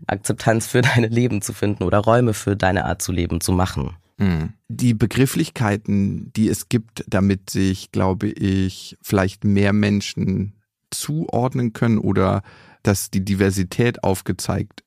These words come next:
Speaker 2: wird, die es einfach gibt. Da gibt es ja mehr Begrifflichkeiten als noch vor zwanzig Jahren, ne? Woher weiß man eigentlich, dass die Menschen sich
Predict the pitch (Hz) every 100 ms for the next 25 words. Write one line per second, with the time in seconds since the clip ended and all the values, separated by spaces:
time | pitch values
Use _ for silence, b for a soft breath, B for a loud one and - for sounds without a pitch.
0 | _ 101 85 90 90 92 - b b b
1 | - 95 - 92 92 95 - 104 - -
2 | B B B - 110 107 123 117 104 87
3 | 85 87 85 - 101 98 95 - 85 78
4 | - 92 - 90 87 82 - - - 87
5 | 87 120 B B B B B - 107 135
6 | 180 113 127 147 196 160 - 101 98 110
7 | - 104 - 104 98 104 107 - 104 98
8 | 98 - - - 98 101 -